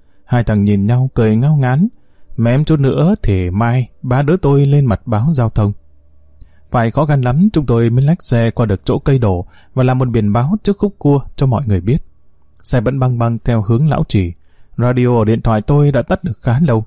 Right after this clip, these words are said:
Sau khi nghe bản tin sáng, Hoàng có vẻ khá phấn khởi về những gì mà lão nói. Nó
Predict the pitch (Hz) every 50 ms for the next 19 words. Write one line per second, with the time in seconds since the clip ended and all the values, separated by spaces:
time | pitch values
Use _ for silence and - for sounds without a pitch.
0 | - - - - - - - - - - - - - 127 120 - 127 120 117 120
1 | 110 98 95 87 - 127 120 - - 110 107 117 139 180 247 - - - _ _
2 | - 135 135 127 120 208 185 147 107 - - 139 151 185 - 165 190 240 226 -
3 | 110 98 95 95 98 110 107 101 101 185 208 156 110 104 98 95 95 95 92 95
4 | 95 92 92 - 147 143 120 107 110 120 143 202 - - - - - - - -
5 | - - 123 117 120 117 120 143 175